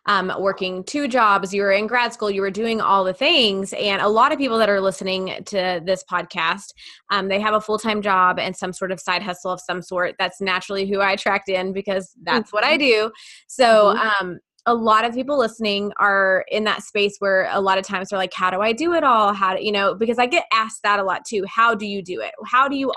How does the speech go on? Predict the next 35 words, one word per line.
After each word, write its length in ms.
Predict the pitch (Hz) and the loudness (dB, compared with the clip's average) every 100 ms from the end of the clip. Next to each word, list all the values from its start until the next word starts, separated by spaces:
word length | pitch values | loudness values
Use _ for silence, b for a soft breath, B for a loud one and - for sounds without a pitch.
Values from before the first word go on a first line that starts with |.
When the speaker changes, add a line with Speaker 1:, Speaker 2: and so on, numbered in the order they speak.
| 208 | 2
Speaker 2:
Mm-hmm. 20 | |
Speaker 1:
always, 600 | 208 196 196 185 190 _ b b | 2 2 -4 -8 -10 _ b b
you 80 | 220 | -2
know, 40 | |
how 140 | 226 240 | 2 2
do 60 | |
you 100 | 254 | 0
do 100 | 247 | 2
a 60 | 254 | 0
podcast? 360 | 247 220 - 180 - | 0 -4 -6 -10 -6
How 80 | |
do 80 | 202 | -4
you 80 | 220 | -2
run 100 | 233 | -2
a 60 | 220 | -2
business? 360 | 208 - 190 - | -4 -6 -10 -4
How 120 | 202 | 0
are 120 | 214 | 0
you 180 | 226 220 | 0 0
a 40 | |
full-time 400 | 220 220 - 208 | -2 -4 -6 -6
teacher? 320 | 208 202 190 196 | -8 -8 -6 -2
How 140 | 220 | 2
are 100 | 233 | 2
you 240 | 240 226 220 | 2 -2 -2
able 260 | - 208 202 | 0 0 0
to 140 | 190 | -6
do 240 | 165 240 220 | -8 -4 -2
it?" 220 | 185 - _ b b b - | -2 -4 _ b b b -4
And 120 | 226 | -2
so 200 | 226 233 | 2 2
I 100 | - | 2
just 220 | 247 294 | 0 -2
wanna 180 | 381 370 | -2 0
get 240 | 240 226 | 2 0